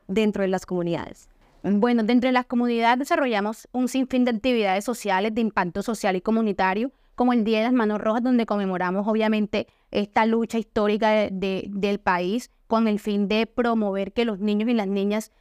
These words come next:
Speaker 2: también sigan permaneciendo en otros espacios de participación y le decimos no al reclutamiento forzado de niños y niñas.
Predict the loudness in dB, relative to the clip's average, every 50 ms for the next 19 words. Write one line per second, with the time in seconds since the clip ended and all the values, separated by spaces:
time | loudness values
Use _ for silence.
0 | _ _ 0 2 2 4 2 2 0 0 -2 -2 0 2 4 4 2 2 2 0
1 | 0 0 -2 -4 -4 -4 -2 -2 -2 -2 -2 -2 -2 0 0 0 0 0 0 0
2 | -2 -2 -2 0 -2 -2 -2 0 -2 -2 0 0 -2 -4 -4 -6 -6 -6 -4 -6
3 | -6 -2 -2 -2 -2 -2 0 0 0 0 0 0 -2 -2 -2 -2 0 0 2 2
4 | 2 2 0 0 -2 -2 -4 -4 -4 -2 -2 -2 -2 -2 -2 -4 -4 -4 -2 -2
5 | 0 0 2 0 0 0 0 0 0 0 2 2 2 0 0 -2 -6